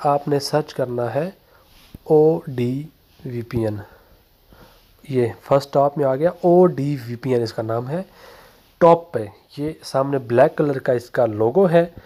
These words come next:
इसकी भी आप rating देख लीजिए, four point seven star है इसकी, फ़ाइव हंड्रेड के इसके downloads हैं।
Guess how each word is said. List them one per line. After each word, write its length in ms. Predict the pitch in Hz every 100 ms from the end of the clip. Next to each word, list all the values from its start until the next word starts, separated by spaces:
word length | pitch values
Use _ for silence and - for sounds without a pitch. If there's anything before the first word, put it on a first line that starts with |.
| - _ -
इसकी 240 | 151 - 190
भी 160 | 180
आप 200 | 165 160
rating 400 | 131 123 147 143
देख 280 | 120 151 170
लीजिए, 440 | 160 151 151 160 - _ _ _
four 300 | - 147 151
point 260 | 156 147 135
seven 560 | - 131 131 151 156 - -
star 420 | - - 131 123
है 160 | 143
इसकी, 340 | 131 - 135 127
फ़ाइव 360 | - 131 151 -
हंड्रेड 260 | 123 131 123
के 120 | 139
इसके 280 | 131 - 120
downloads 580 | 107 110 147 160 143 127
हैं। 200 | 131